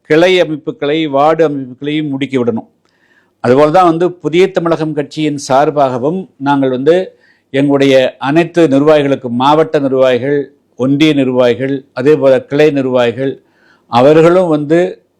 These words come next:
கண் துஞ்சாது அப்படியே விழிப்போடு இருந்து ஒரு வாக்காளர் கூட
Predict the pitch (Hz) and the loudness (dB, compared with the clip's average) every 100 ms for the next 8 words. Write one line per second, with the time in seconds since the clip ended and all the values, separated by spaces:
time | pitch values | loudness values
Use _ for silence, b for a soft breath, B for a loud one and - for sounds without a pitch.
0 | _ _ _ 135 165 175 175 175 151 156 | _ _ _ -2 0 -2 -2 0 2 4
1 | 147 160 190 196 _ _ _ _ _ 127 | 4 4 2 -2 _ _ _ _ _ -6
2 | 123 151 180 160 143 175 175 185 190 180 | -2 2 2 2 2 0 2 2 2 2
3 | 160 151 151 180 196 - 123 135 160 180 | 0 -2 0 -2 -2 -6 -2 2 4 4
4 | 160 160 165 175 175 160 156 175 196 196 | 4 2 2 2 2 0 -4 0 0 0